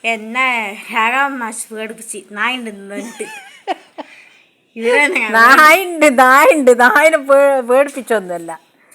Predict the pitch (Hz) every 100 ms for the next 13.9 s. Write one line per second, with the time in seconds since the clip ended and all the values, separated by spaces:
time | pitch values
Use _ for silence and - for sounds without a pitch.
0 | _ _ - - _ _ _ - 196 190
1 | 214 254 269 262 240 247 240 196 226 262
2 | 233 240 240 208 214 220 202 202 185 180
3 | 226 208 190 175 - 143 175 196 226 196
4 | 175 151 147 147 _ _ _ _ _ _
5 | _ _ _ 180 180 185 190 - 240 180
6 | - 226 175 175 - _ _ - _ _
7 | _ _ _ _ _ _ _ _ _ _
8 | _ 262 _ _ _ _ _ _ - 196
9 | 160 - 175 - 269 285 240 247 277 277
10 | 320 _ _ _ _ _ _ _ _ _
11 | 214 208 226 208 202 180 - 185 180 127
12 | _ - - - - _ _ _ _ _
13 | _ _ _ _ _ _ _ 220